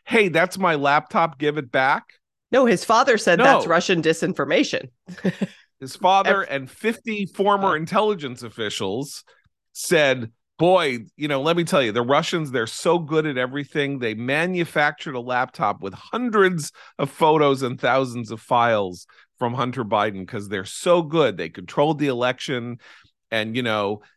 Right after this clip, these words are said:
Speaker 1: they beat Ukraine in a week in, in, in a war in twenty twenty-two. They're just so good, the Russians, that, you know, they could just manufacture a laptop, uh,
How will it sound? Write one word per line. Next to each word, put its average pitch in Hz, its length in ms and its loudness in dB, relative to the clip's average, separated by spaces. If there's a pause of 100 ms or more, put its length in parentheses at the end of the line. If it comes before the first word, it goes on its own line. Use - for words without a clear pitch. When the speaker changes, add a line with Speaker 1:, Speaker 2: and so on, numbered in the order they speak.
Speaker 1:
they 110 220 -2
beat 110 420 -8
Ukraine 143 580 0
in 107 120 -4
a 95 40 -6
week 131 460 -8
in, 98 360 -10
in, 101 200 -8
in 113 180 -8
a 110 80 -2
war 120 420 0
in 110 100 -8
twenty 117 360 -8
twenty-two. 110 560 -8
They're 117 160 -2
just 135 280 -6
so 214 340 2
good, 160 440 2
the 107 80 -6
Russians, 104 640 -4
that, 104 260 -2
you 131 80 -4
know, 117 180 -2
they 113 160 -4
could 107 180 -12
just 120 240 -6 (300)
manufacture 123 1080 -2 (340)
a 113 100 -4
laptop, 107 760 -4 (580)
uh, 85 440 0